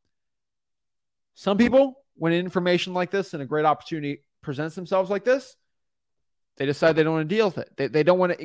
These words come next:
they don't want the information. They, they wanna go back to the feudalism society. And the other people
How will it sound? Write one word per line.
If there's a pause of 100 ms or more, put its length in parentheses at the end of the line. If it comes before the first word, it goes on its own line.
(260)
they
don't
want
the
information. (600)
They,
they
wanna
go
back
to
the
feudalism
society. (400)
And
the
other
people